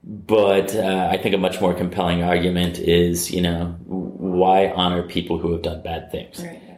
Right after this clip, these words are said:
Speaker 1: And, uh, while nobody's perfect, you know, uh, Confederate leaders did, you know, they were responsible for very, very bad things, uh, you know, and, and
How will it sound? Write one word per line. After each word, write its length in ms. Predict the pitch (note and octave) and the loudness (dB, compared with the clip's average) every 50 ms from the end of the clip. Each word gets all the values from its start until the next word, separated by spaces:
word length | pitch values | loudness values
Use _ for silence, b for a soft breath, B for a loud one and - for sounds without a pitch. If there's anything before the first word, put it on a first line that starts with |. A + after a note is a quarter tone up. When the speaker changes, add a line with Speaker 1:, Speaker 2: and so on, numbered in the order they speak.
| _ _ - | _ _ -10
Speaker 1:
And, 500 | - F2 E2+ E2+ E2+ F2 F2+ F2+ F2 - | -6 -4 -4 -2 -2 -4 -4 -6 -8 -8
uh, 300 | F#2 E2+ E2+ F2 F2 F2 | -10 -8 -8 -6 -6 -6
while 220 | E2+ E2+ F#2+ F#2+ | -6 -6 -6 0
nobody's 340 | A2+ C#3 C#3+ C#3+ C#3+ C3+ B2+ | 4 4 4 4 4 2 0
perfect, 600 | - - F3 E3 - - A#2+ G2+ G2+ - - - b b b b b b b | 0 2 2 2 4 4 2 0 0 -2 -10 -16 b b b b b b b
you 100 | - F#2+ | -4 -2
know, 420 | F2+ F2+ F2 F#2 F#2 F2+ F2+ F2+ - - | 0 0 0 0 -2 -4 -4 -6 -6 -4
uh, 260 | E2+ E2+ E2+ E2+ E2+ - | -4 -2 -2 -4 -6 -6
Confederate 580 | - - G2+ F#2+ - A#2+ A2+ A#2+ A2+ G2+ G2 | -8 -10 -8 -2 2 4 4 6 4 4 4
leaders 680 | G#2 G#2 G2+ G2+ G2+ G2+ G2 G2 G2 G2 - - - _ _ _ _ _ | 2 2 4 4 4 4 2 2 -2 -6 -10 -14 -20 _ _ _ _ _
did, 340 | - F#2 F2+ E2+ - - - _ _ _ | -2 -2 -2 -2 -6 -12 -20 _ _ _
you 100 | - F#2 | -6 -4
know, 120 | F2 F2 E2 | -4 -4 -2
they 140 | F#2+ F#2+ | 0 0
were 100 | G2 G2+ | 2 2
responsible 560 | G2+ F#2+ G2 - G2 F#2 F2+ F2 - F#2 F#2 F2 | 2 0 0 -2 -4 -4 -4 -4 -2 -2 -2 -2
for 100 | - F2+ | -4 2
very, 380 | F2 G2+ G2+ G2+ F#2+ F#2 F2+ | 4 6 6 6 6 4 4
very 200 | F2 F#2 F#2 F2+ | 2 0 0 -2
bad 260 | F2 F2+ F2+ F2 E2+ | -2 -4 -6 -6 -4
things, 420 | - F#2 F2+ F2 F2 F2 E2+ - - | -4 -4 -4 -4 -6 -8 -8 -10 -8
uh, 560 | - F#2 F#2 F#2 F2+ F2 F2 F2 F2 F2 - | -4 -2 0 0 2 0 0 0 -2 -4 -6
you 140 | - - - | -4 -4 -4
know, 120 | G2+ G2+ A2+ | -4 -4 -6
and, 360 | - B2+ B2 A2 A2+ A2+ - | -6 -8 -8 -8 -6 -4 -4
and 360 | - - G#2+ G#2+ G#2+ A2 - | -4 -4 -6 -10 -12 -14 -16